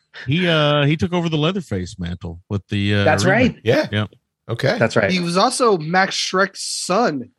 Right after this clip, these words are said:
Speaker 4: in
Speaker 1: Yes.
Speaker 4: Batman Returns.
Speaker 1: Yeah.
Speaker 4: He
Speaker 1: That's
Speaker 4: shipped
Speaker 2: Time to bring joy to the masses.
Speaker 4: Yep.
Speaker 1: <laughs> He's also, I've seen him at a horror convention. He's also certifiably insane.
Speaker 2: Oh my God. I think I love him even more. And he was Kit Kat in Hudson Hawk.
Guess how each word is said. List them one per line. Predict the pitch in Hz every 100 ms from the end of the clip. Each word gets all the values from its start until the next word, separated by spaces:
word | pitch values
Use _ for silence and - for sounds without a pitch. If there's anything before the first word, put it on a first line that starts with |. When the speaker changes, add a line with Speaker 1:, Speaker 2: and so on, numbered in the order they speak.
| _
Speaker 4:
in | 139 139
Speaker 1:
Yes. | 196 165 170
Speaker 4:
Batman | 165
Returns. | 156 156 180 185 143 123 - _
Speaker 1:
Yeah. | 101 135
Speaker 4:
He | 185
Speaker 1:
That's | -
Speaker 4:
shipped | 135
Speaker 2:
Time | 147 160
to | 165
bring | 165 175 165
joy | 131 147 160 165
to | 170
the | 156 175
masses. | 165 156 139 131 113 - 110 196 135 135 - - -
Speaker 4:
Yep. | 135 101 -
Speaker 1:
<laughs> | -
He's | 135 127
also, | 165 160 147 135 131
I've | 107 127 104
seen | - - 147
him | 147 139
at | 127
a | 120
horror | 117 139
convention. | - 107 101 95 101
He's | 101 101
also | 123 - 120
certifiably | 107 120 110 120 113 104 110 107 - -
insane. | 123 117 123 120 - - 123 110 98 82 80 80 - - 135
Speaker 2:
Oh | 127
my | 127 127
God. | 120 123 120
I |
think | 117 139
I | 131
love | 131 131
him | 139
even | 135 127 127
more. | 139 147 143
And | 156 190
he | 208
was | 160
Kit | - - 196
Kat | 160 147 120
in | 127 127
Hudson | 135 - 127
Hawk. | 135 101 -